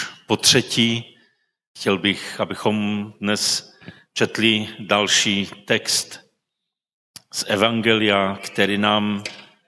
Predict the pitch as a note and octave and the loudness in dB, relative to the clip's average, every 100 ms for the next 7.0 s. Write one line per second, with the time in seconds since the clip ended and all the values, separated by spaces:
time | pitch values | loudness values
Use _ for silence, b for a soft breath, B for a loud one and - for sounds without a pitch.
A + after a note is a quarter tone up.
0 | _ _ _ _ _ _ _ _ _ _ | _ _ _ _ _ _ _ _ _ _
1 | _ G#2+ B2 G#2+ G#2 G#2 G2 G2+ G2 - | _ -2 2 2 4 2 4 4 2 0
2 | - - _ _ _ _ G#2 G2 A2+ A2+ | -14 -18 _ _ _ _ 0 2 0 2
3 | - - - - G2 G2 A#2 A2 G2 G#2+ | 2 2 -2 -2 0 0 0 0 0 0
4 | G2+ F#2 - - B B B B B _ | 0 -2 -8 -20 B B B B B _
5 | _ _ _ - G#2+ A#2 - A#2+ - A#2 | _ _ _ -6 0 2 2 0 2 2
6 | F#2+ - - - F2 E2 D#2 - D2+ | 0 -2 -4 -2 -2 -4 -6 -8 -14